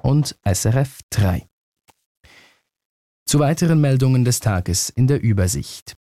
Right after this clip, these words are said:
Das Zürcher Obergericht hat einen ehemaligen Imam der Winterthurer An-Nur-Moschee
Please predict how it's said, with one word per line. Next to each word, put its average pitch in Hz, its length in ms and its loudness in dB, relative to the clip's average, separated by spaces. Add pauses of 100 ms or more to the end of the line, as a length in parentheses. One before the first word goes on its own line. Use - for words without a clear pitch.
(100)
Das 87 220 -2
Zürcher 110 420 0
Obergericht 127 760 0
hat 120 200 -2
einen 113 260 2
ehemaligen 110 720 2
Imam 101 560 2
der 117 200 0
Winterthurer 117 800 0
An-Nur-Moschee 104 960 2